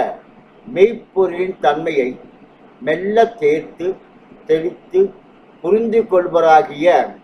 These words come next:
சிவயோகிகள் மாத்திரமே கால தத்துவத்தை வென்று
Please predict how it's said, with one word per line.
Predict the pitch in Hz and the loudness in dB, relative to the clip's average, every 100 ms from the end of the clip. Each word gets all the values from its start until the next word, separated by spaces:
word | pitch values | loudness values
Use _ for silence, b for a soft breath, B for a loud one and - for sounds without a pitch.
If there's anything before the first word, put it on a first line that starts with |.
| _ _ _ _ _ - | _ _ _ _ _ -12
சிவயோகிகள் | 156 220 254 226 220 196 196 202 156 - - _ _ _ - | 2 4 6 6 6 4 2 2 0 -12 -18 _ _ _ -2
மாத்திரமே | 160 185 - 196 202 196 208 208 - | 0 0 4 4 4 4 4 4 2
கால | 160 175 185 180 | 2 4 2 0
தத்துவத்தை | 165 - 175 175 - - 156 - - - | -4 -4 0 0 0 -2 -2 -2 -14 -2
வென்று | 151 180 180 | -2 -2 -2